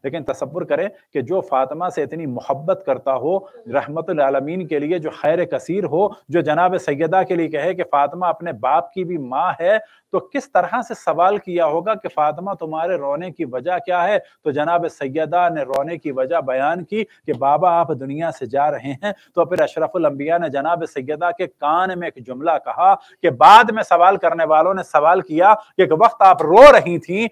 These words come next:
और जब अशरफुल अंबिया ने अपने पास बुलाया तो उसके बाद आपके कान में कुछ कहा कि जिसके बाद आपने तबस्सुम फरमाया। तो तबस्सुम की वजह क्या थी? तो जनाब सैयदा ने फरमाया कि मेरे बाबा ने मुझसे कहा कि तुम सबसे पहले मुझसे मिलोगी।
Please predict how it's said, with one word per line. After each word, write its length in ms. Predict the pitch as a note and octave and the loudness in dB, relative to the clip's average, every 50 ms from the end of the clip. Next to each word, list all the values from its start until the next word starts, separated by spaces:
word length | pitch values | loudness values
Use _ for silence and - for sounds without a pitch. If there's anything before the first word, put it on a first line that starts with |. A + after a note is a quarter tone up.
| _ - - | _ 2 6
और 160 | F#3+ G#3+ B3+ A#3+ | 8 10 10 8
जब 180 | A#3+ A3+ F#3+ | 6 2 2
अशरफुल 460 | F#3+ F3 - F#3 F#3 F3+ D#3+ G#3 F#3+ | 2 0 0 0 0 0 0 0 0
अंबिया 400 | E3+ E3 E3 E3 E3+ F3+ F#3+ F#3 F#3 | 0 0 -2 -2 -2 0 2 2 2
ने 100 | F#3 F3 | 0 0
अपने 240 | E3 D#3+ - F3 E3+ D#3+ _ | -2 -2 -4 -6 -10 -6 _
पास 420 | - F3 F#3+ A3+ B3+ C#4 C4 C4+ - | 4 6 8 10 10 10 8 6 2
बुलाया 580 | F3+ D#3+ D#3+ D#3 D3+ D#3 D#3+ E3 F3+ G3+ A3 G#3 | -2 -2 0 2 4 4 4 6 8 8 8 6
तो 300 | - - - _ - G#3+ | 4 0 -4 _ 4 4
उसके 240 | G3+ - - A3 G3 | 4 4 4 2 6
बाद 320 | D#3 F#3 G#3+ B3 C#4 B3+ | 8 10 10 10 10 10
आपके 300 | A3 G#3 G#3 - - G3 | 10 8 8 6 2 -4
कान 360 | - - F3+ G3+ C#4+ C#4 C4+ | 0 4 6 6 6 4 2
में 80 | A#3 G#3+ | -2 -4
कुछ 160 | - G3 - | -4 -4 -4
कहा 240 | - - D3 D3 F#3+ | -2 -2 -2 0 0
कि 120 | F3 - E3+ | -2 -4 -6
जिसके 280 | D#3+ D#3 - - D#3+ | -10 -10 -10 -8 -6
बाद 280 | C3 B2+ D3 F3 F3+ E3+ | -2 0 0 2 2 2
आपने 240 | D#3+ D3 D3 D#3+ D3+ | 0 -2 -2 -4 -6
तबस्सुम 460 | - C#3+ C3 C#3 C3 _ - F#3 D#3+ | -6 -6 -6 -6 -8 _ -8 -8 -8
फरमाया। 480 | - _ - C#3+ C#3+ C#3+ E3+ G3 G3 E3+ - - _ _ _ | -10 _ -14 -8 -6 -4 0 2 2 0 0 -4 _ _ _
तो 140 | - G#3 F3+ C#3 | 4 4 4 4
तबस्सुम 500 | - C3 B2 - - - - G#3 G3 E3+ | 4 4 4 4 2 0 -2 -10 -10 -8
की 120 | C#3 E3 | -6 -6
वजह 300 | D3 C3 C#3+ C#3 F#3 F3+ | -4 -4 -2 0 0 -2
क्या 240 | D#3+ - D#3+ D#3 D#3 D3+ | -2 0 -2 -2 -2 -2
थी? 160 | - F3+ F3+ | -4 -6 -8
तो 80 | D#3 | -8
जनाब 360 | D3+ C3+ D3 D3+ E3+ E3+ D#3 D#3 | -6 -6 -4 -4 -4 -4 -6 -8
सैयदा 480 | C#3 - C#3+ B2+ C3 D#3 D3+ D3+ E3 E3 | -10 -10 -10 -6 -4 -4 -4 -4 -4 -6
ने 80 | D#3+ | -8
फरमाया 560 | D3 - C#3+ C#3+ C#3 C#3+ C#3 D#3 E3+ F#3+ G#3 | -8 -6 -6 -6 -4 -2 -2 0 2 2 0
कि 320 | G3+ - _ _ _ - D#3 | 0 -2 _ _ _ -8 -4
मेरे 200 | D3+ E3 E3+ D3+ | -2 -2 -2 -2
बाबा 360 | B2 C3 C3+ C#3 D3+ F3 F#3 | 0 2 2 2 2 2 0
ने 80 | F3+ E3 | -2 -4
मुझसे 320 | D3+ D3 C3+ _ - - | -8 -10 -12 _ -10 -8
कहा 260 | - - D3 D3 F#3 G3 | -6 -6 -4 -4 -4 -6
कि 120 | - E3 | -6 -10
तुम 160 | - E3+ D#3+ | -18 -18 -12
सबसे 320 | - - A3 G#3+ _ - D#3+ | -8 -8 -8 -8 _ -10 -8
पहले 320 | - D3+ D3 D#3 E3+ D#3+ | -6 -6 -4 -4 -4 -6
मुझसे 400 | C#3 C#3 C3+ - - - - E3 | -6 -8 -10 -12 -12 -8 -8 -6
मिलोगी। 600 | C3+ A#2+ B2 B2 C3 C#3 B2+ A#2+ G#2 G#2+ G2+ G2+ | -6 -6 -8 -8 -6 -6 -6 -8 -10 -16 -20 -20